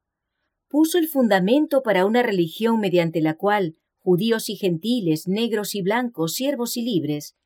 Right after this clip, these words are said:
están unidos en una fraternidad común, reconocidos como iguales a la vista de Dios. El Salvador ama sin límites a cada ser humano.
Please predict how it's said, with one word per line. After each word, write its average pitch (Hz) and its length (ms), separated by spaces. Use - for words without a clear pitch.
están 277 540
unidos 226 680
en 180 100
una 208 240
fraternidad 190 800
común, 160 540
reconocidos 214 840
como 190 260
iguales 175 720
a 190 140
la 170 100
vista 165 380
de 160 100
Dios. 147 540
El 226 160
Salvador 254 680
ama 226 360
sin 196 280
límites 170 680
a 196 160
cada 285 400
ser 175 180
humano. 147 500